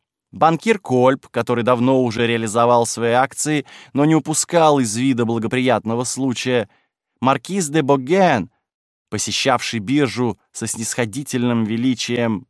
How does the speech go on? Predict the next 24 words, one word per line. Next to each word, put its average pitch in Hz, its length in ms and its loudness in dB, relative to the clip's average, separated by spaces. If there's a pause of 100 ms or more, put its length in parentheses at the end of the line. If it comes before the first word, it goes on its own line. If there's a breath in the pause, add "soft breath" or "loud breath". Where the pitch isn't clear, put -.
гранд-сеньора, 117 1400 0 (240 loud breath)
якобы 104 460 -2
для 104 120 -4
забавы 107 480 2
и 110 40 -2
развлечения. 107 920 -10 (760)
Даже 180 320 0
Гюре, 190 560 4 (320)
неспособный 117 640 0
долго 120 320 0
сердиться, 131 680 -2 (300 soft breath)
всегда 175 380 0
готовый 156 440 4
увиваться 127 760 2
около 113 280 -4
сильных 113 480 -4
мира 151 420 0 (360 soft breath)
до 139 160 2
дня 131 220 2
окончательной 120 720 -2
катастрофы 147 800 -4
и 120 60 2
явившийся 156 680 -2
посмотреть, 160 840 -2